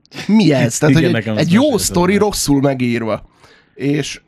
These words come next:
Speaker 1: további, mondom, ez né-, négy év írás, megjelent az eredeti, és azután négy évvel, ugye azt én végig, ö, írással töltöttem, más regényeket írtam, meg hát mivel akkor már írtam az Anzsukat, Anzsuk harmadik részének a megjelenése után vagyunk,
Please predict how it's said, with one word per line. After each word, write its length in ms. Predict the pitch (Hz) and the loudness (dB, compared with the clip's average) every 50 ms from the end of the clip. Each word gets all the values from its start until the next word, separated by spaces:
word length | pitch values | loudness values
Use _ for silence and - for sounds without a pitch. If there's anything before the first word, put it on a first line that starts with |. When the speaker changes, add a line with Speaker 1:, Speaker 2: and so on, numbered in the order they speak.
| _ _ _ _ _ _ - 131 135 - _ _ _ _ | _ _ _ _ _ _ -18 -18 -18 -18 _ _ _ _
Speaker 1:
további, 520 | - 190 196 175 156 127 127 131 131 139 123 | -4 -2 -2 0 0 -2 -2 -2 -4 -4 -2
mondom, 260 | 117 156 143 143 135 | -2 -2 -2 0 -2
ez 200 | 127 135 131 - - - | -4 -6 -8 -10 -16 -12
né-, 260 | 151 160 185 180 - | -6 -4 -4 -4 -2
négy 280 | - 165 196 180 156 139 | -2 -2 -2 0 -2 -2
év 140 | 135 - 160 | -2 -2 -2
írás, 440 | 214 262 226 202 170 143 - - - | -2 -2 -2 0 0 -2 -4 -4 -4
megjelent 440 | - 139 135 123 131 127 127 120 - | -4 -4 -2 -2 -4 -6 -6 -6 -6
az 100 | 147 175 | -4 -4
eredeti, 420 | 220 220 208 185 147 - 139 - - | -2 -2 -2 -4 -6 -8 -10 -14 -10
és 260 | - 170 165 147 - - _ _ _ _ _ _ - 135 - _ _ _ _ | -4 -4 -4 -4 -4 -8 _ _ _ _ _ _ -20 -20 -20 _ _ _ _
azután 480 | - 180 170 143 143 131 - 135 120 123 | -2 -2 0 0 0 -2 -2 0 0 2
négy 280 | 135 139 131 113 117 127 | 2 2 2 0 -2 -2
évvel, 480 | 160 190 202 190 175 175 160 156 147 - - - - _ | -2 -2 -2 -2 0 0 0 0 -2 -4 -10 -20 -20 _
ugye 220 | - 139 139 147 | -8 -6 -4 -2
azt 160 | 151 147 - - | -4 -4 -2 -2
én 120 | 151 151 | 0 0
végig, 400 | 151 160 151 135 131 127 117 127 | 0 0 0 0 -2 -2 -2 -2
ö, 240 | 131 135 139 139 117 - | -2 0 0 -2 -4 -4
írással 520 | - 165 160 160 147 135 - - 135 135 | -4 -4 -2 0 0 -2 -2 -2 -4 -2
töltöttem, 460 | - - 131 131 131 127 - - 117 120 | 0 0 0 0 -2 -4 -6 -6 -4 0
más 240 | 127 131 123 - | 0 0 0 -2
regényeket 560 | - 139 135 143 143 135 131 127 - 123 - - | -4 -4 -2 0 0 0 0 -2 -4 -6 -4 -4
írtam, 380 | 131 123 - - 139 131 127 - - - - - - - _ - | -4 -2 -2 0 0 0 -2 -4 -8 -20 -20 -20 -20 -20 _ -4
meg 180 | 131 143 147 | -2 -2 0
hát 220 | - 160 147 - - | 0 -2 -2 -2 0
mivel 220 | 160 151 147 143 | 0 2 2 0
akkor 200 | 143 139 - 147 | 0 -2 -2 0
már 160 | 143 139 135 139 | 0 0 2 2
írtam 280 | 151 147 135 - 127 | 0 0 -2 -2 -4
az 120 | 117 113 120 | -4 -4 -2
Anzsukat, 640 | 120 123 127 131 143 147 - 208 226 220 - - - - | -2 -2 0 -2 -2 -2 -2 -4 -4 -4 -8 -14 -14 -8
Anzsuk 320 | - 123 123 123 127 - | -4 -4 -4 -4 -4 -6
harmadik 440 | - 131 120 117 117 117 117 117 - | -4 -4 -4 -2 -4 -6 -6 -8 -8
részének 480 | 120 120 123 120 - - 117 120 117 | -8 -8 -8 -8 -6 -8 -8 -6 -4
a 40 | 120 | -2
megjelenése 600 | 120 127 123 113 117 117 113 110 101 - - - 113 | -2 -2 0 0 -2 -2 -2 -2 -2 -4 -6 -8 -10
után 300 | 120 120 - 120 110 120 | -8 -6 -6 -6 -4 -2
vagyunk, 300 | 123 143 175 185 190 | -2 0 0 -2 -2